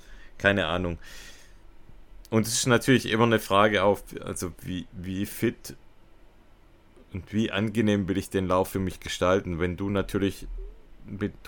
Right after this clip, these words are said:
hundert bis hundertvierzig Kilometer die Woche läufst, dann wirst du den mit großer Wahrscheinlichkeit angenehmer gestalten, als wir das tun.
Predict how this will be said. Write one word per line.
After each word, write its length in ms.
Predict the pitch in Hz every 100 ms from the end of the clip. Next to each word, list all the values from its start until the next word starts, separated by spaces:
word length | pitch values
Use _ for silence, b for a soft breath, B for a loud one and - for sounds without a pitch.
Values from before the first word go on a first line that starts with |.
| 98
hundert 380 | 101 101 - -
bis 220 | 95 -
hundertvierzig 680 | 101 95 - 104 - 107 -
Kilometer 380 | 107 107 104
die 200 | 104 101
Woche 340 | 95 101 107 95 B B B
läufst, 420 | - 98 110 - -
dann 140 | 101
wirst 220 | 101 107
du 60 | 113
den 320 | - 104 104 - - -
mit 300 | 107 107 -
großer 360 | - 123 135 123
Wahrscheinlichkeit 760 | 107 - 101 110 - 104 95
angenehmer 540 | - 110 101 104 98 92
gestalten, 500 | 90 - 90 85 80
als 260 | 82 -
wir 100 | 92 95
das 200 | 85 -
tun. 280 | - 78